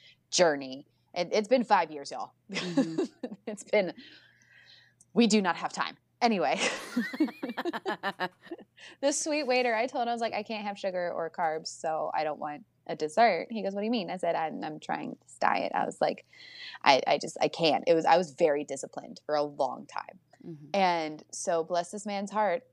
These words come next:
Speaker 1: he put a candle in a salad and brought it to me.
Speaker 2: Oh, <laughs> what a sweetheart.
Speaker 1: Yeah, that's the
Speaker 2: Aw.
Speaker 1: one year I didn't have cake on my birthday. <laughs>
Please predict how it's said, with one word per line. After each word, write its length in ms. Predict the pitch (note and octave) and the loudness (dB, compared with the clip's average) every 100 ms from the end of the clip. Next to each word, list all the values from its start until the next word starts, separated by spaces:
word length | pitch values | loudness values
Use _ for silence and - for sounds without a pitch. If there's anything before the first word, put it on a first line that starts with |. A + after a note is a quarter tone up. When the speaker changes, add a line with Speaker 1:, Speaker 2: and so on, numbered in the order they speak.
| _ | _
Speaker 1:
he 240 | - G#3 G#3+ | -8 -6 -4
put 180 | A3+ | -4
a 60 | G#3 | -4
candle 440 | - F3+ E3 D#3+ D#3 | -4 -4 -2 -2 -4
in 100 | D#3 | -4
a 60 | |
salad 420 | - E3 D#3 C#3+ | -4 -2 0 -2
and 120 | C#3 C#3+ | -4 -6
brought 200 | C3+ B2+ | -8 -8
it 100 | - | -10
to 120 | B2+ | -10
me. 180 | B2 B2 - - - - | -10 -10 -14 -20 -16 -2
Speaker 2:
Oh, 1080 | F#4 D4+ A#3+ G#3 F#3+ F#3 F3 F3+ F3 F#3 A3 - - - - - - - | 4 8 10 10 8 8 8 8 8 6 2 0 2 2 2 -2 -2 2
<laughs> 600 | B3 B3+ - B3 F#3 - - A4 A#4+ G4+ - | 4 4 2 -2 0 -2 -6 -8 -8 -10 -6
what 180 | G4+ G#4+ | -4 -2
a 140 | G#4 | -4
sweetheart. 1400 | - G#4 G#4+ G#4 G#4+ F#4 D4+ A#3+ G#3+ F#3+ F3 D#3+ D#3 - C#4 A#3 D#3 | -6 -4 -2 -2 -2 -2 0 2 2 0 0 -2 -4 -8 -10 -8 0
Speaker 1:
Yeah, 140 | - F3 | 4 6
that's 200 | G3 - | 6 4
the 100 | G#3 | 2
Speaker 2:
Aw. 40 | |
Speaker 1:
one 180 | F#3+ F3 | 2 2
year 120 | D#3+ | 2
I 40 | D#3+ | 2
didn't 220 | D#3+ D#3+ | -2 -6
have 180 | E3+ - | -10 -8
cake 240 | - - | -6 -4
on 100 | F3 | -6
my 100 | F#3 | -6
birthday. 440 | F#3 G3+ - - | -6 -4 -2 -2
<laughs> 60 | - | -4